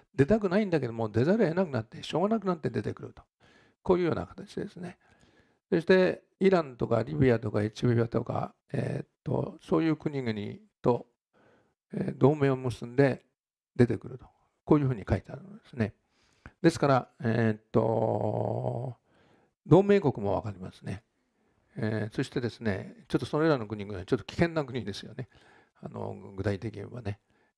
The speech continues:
えー、それが、えーっと、中東和平の後、発火するというかた-、形になります。非常に大きな絶相になるということがね、述べられているので、えーっ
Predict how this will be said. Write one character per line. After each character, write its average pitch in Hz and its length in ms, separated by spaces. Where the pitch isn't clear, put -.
え 135 300
ー、 - 40
そ 147 80
れ 147 60
が、 147 280
え 131 140
ー 117 40
っ 117 100
と、 113 500
中 170 180
東 165 220
和 156 100
平 147 140
の 127 160
後、 127 380
発 - 260
火 117 100
す - 160
る 104 180
と - 120
い 120 80
う 120 80
か - 120
た-、 - 160
形 - 260
に 120 80
な 117 100
り 139 60
ま 123 120
す。 - 80
非 147 60
常 151 80
に 160 80
大 165 120
き 147 100
な 107 100
絶 104 180
相 - 120
に - 60
な - 80
る - 180
と - 80
い - 20
う 202 40
こ 208 60
と - 100
が 127 100
ね、 120 180
述 113 120
べ 123 80
ら 117 80
れ 104 80
て - 120
い - 40
る 107 80
の - 140
で、 113 260
え - 140
ー - 40
っ - 40